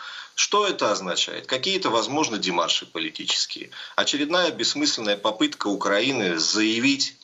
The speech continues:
может быть, озвучить требование исключить, э, Россию из Совета Безопасности оон.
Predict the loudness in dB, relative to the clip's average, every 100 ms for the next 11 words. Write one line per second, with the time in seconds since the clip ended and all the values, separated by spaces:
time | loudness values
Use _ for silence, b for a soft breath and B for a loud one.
0 | -10 0 2 2 0 0 0 -2 -2 -2
1 | -2 -6 B B _ 2 2 2 -2 -2
2 | -2 -4 -4 -2 -2 0 -2 0 0 0
3 | 2 2 0 0 0 0 0 0 -2 0
4 | 0 0 0 0 0 -2 0 0 0 2
5 | 0 0 -6